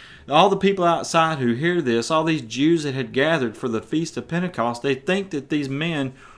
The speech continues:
are drunk. And so Peter stands up and he says, "Oh, we're not drunk. It's too early in the morning if we wanted to be drunk." And he said, "This is, uh, what the prophet Joel spoke about." And so he goes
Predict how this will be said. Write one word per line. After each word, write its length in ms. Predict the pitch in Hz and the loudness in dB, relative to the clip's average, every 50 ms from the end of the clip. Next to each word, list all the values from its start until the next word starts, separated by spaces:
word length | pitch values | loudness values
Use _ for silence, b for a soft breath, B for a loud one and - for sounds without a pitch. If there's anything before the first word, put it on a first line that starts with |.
| B B | B B
are 140 | - 120 120 | -2 -2 -2
drunk. 480 | 107 101 - 143 170 214 202 - - - B B B B B | -2 -4 0 2 4 4 4 0 -4 -14 B B B B B
And 160 | B 135 135 | B -2 0
so 220 | 131 - 147 135 131 | 0 2 2 2 2
Peter 360 | 127 - 165 196 214 208 180 | 2 2 2 2 2 2 -2
stands 440 | 165 - 175 165 165 160 151 131 135 | -2 -2 -2 -2 -2 -2 -2 0 2
up 320 | 143 143 147 151 151 b b b b b b b b | 2 2 2 0 -6 b b b b b b b b
and 160 | 139 131 143 | -4 -2 0
he 140 | 160 160 160 | 0 0 0
says, 200 | 147 165 165 175 | 0 0 2 4
"Oh, 260 | 208 220 220 208 208 208 | 4 4 4 4 4 4
we're 160 | 214 220 220 | 4 4 2
not 260 | 214 220 202 156 131 | 0 -2 -4 -4 -6
drunk. 340 | 110 135 175 208 226 220 - | -2 0 0 0 0 0 -2
It's 160 | 185 190 - | -6 -2 2
too 140 | - 190 196 | 2 4 4
early 240 | 202 208 202 202 202 | 4 4 4 2 2
in 60 | 190 | 2
the 60 | 190 | 0
morning 360 | 185 190 202 208 196 196 190 | -2 -2 -2 -2 -2 -4 -4
if 140 | 190 190 190 | -4 -2 0
we 80 | 190 185 | 0 0
wanted 280 | 175 190 214 214 202 | 0 0 -2 -2 -2
to 60 | 180 | -2
be 180 | 170 156 170 160 | -2 -2 -4 -4
drunk." 400 | 135 117 135 151 175 196 233 - B B B B B B _ | -2 -2 0 0 0 0 -2 -8 B B B B B B _
And 80 | 160 | -6
he 60 | 170 165 | -6 -2
said, 240 | - 170 147 139 | 0 -2 -2 4
"This 220 | 143 190 220 214 - | 4 4 4 4 2
is, 220 | 202 185 170 156 139 - - - - 104 - _ | 0 -2 -2 -4 -8 -10 -18 -20 -20 -20 -14 _
uh, 200 | 147 135 123 127 | 0 2 2 2
what 300 | 131 139 175 202 196 196 | 2 2 0 0 0 0
the 80 | 165 139 | -4 -8
prophet 420 | - - 190 190 185 - 156 - | -4 -2 -2 -2 0 -2 -4 -4
Joel 380 | 127 - 180 214 220 202 180 151 | 0 2 2 4 4 2 0 0
spoke 380 | - - - 175 170 170 170 | -4 -4 -2 -2 -2 0 -2
about." 400 | - 120 110 135 143 160 175 - 147 | -4 -2 0 2 2 2 2 0 -4
And 100 | 143 139 | -6 -6
so 180 | - - 165 | -2 -2 -2
he 160 | 156 165 170 156 | 0 0 -2 -2
goes 440 | 135 143 160 190 202 202 190 190 | 0 2 4 6 6 6 6 4